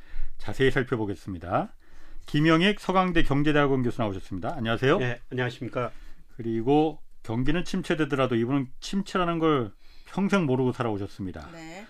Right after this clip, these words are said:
Speaker 1: 경제쇼 플러스의 질문 요정 오윤혜 씨 나오셨습니다.
Speaker 3: 네,
Speaker 1: 안녕하세요.
Speaker 3: 안녕하세요. 오윤혜입니다. 반갑습니다.
Speaker 1: 그 경기 침체가 올 거라고 하는데,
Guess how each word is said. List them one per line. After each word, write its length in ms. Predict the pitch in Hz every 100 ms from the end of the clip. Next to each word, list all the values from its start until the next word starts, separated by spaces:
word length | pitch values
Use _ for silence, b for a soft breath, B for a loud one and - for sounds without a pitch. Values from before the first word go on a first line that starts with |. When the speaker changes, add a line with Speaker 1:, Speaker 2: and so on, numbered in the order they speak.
| - -
Speaker 1:
경제쇼 640 | 110 127 139 - 143 127
플러스의 400 | 151 131 151 165
질문 400 | - 143 139 131
요정 380 | 120 104 123 165
오윤혜 360 | 113 135 156 143
씨 140 | -
나오셨습니다. 680 | 101 87 85 - - 123 202
Speaker 3:
네, 140 | 202 220
Speaker 1:
안녕하세요. 340 | 101 - 120
Speaker 3:
안녕하세요. 160 | 160 185
오윤혜입니다. 460 | 190 175 160 233 269
반갑습니다. 560 | 170 196 160 151 202 269 370 - - - B B B B B B B B -
Speaker 1:
그 300 | 160 151 139 123
경기 320 | 123 147 175
침체가 760 | - 196 - 180 175 160 147 147
올 140 | 127 131
거라고 280 | 151 143 139
하는데, 500 | 147 117 151 95